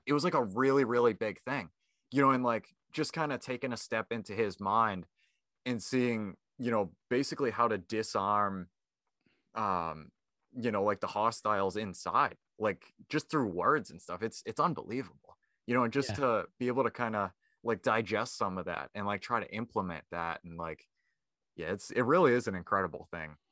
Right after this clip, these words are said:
Speaker 2: I, I think it was from that story, he had the line, "H-, how do you expect me to do that?"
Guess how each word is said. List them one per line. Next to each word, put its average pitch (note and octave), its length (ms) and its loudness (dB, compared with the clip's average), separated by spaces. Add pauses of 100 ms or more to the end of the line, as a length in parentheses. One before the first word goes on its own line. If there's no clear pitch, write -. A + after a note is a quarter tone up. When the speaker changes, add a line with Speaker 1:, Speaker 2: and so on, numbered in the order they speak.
(420)
Speaker 2:
I, C#3+ 120 0
I C#3+ 140 0
think F3 180 0
it D#3 40 4
was C3 140 2
from B2 220 2
that A#2 200 0
story, A#2+ 380 0
he G#2 60 0
had G#2+ 180 0
the G#2+ 80 -4
line, G#2+ 440 -4 (240)
"H-, A2+ 60 -12 (280)
how - 260 -6
do C#3 80 2
you C3+ 100 2
expect - 400 -6
me B2 100 2
to A2+ 80 2
do A2 220 0
that?" A2 300 -4